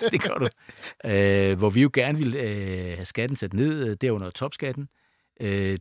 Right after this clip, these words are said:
Speaker 1: det var også på et tidspunkt, øh, sådan, at, øh, jeg argumenterede for,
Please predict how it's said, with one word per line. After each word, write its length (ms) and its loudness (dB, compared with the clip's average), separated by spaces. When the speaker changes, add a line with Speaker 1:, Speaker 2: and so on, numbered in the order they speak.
Speaker 1:
det 100 -2
var 80 -2
også 400 -2
på 140 -4
et 60 -6
tidspunkt, 540 -6
øh, 540 -4
sådan, 300 -4
at, 240 -6
øh, 200 -6
jeg 140 -4
argumenterede 500 -2
for, 260 -6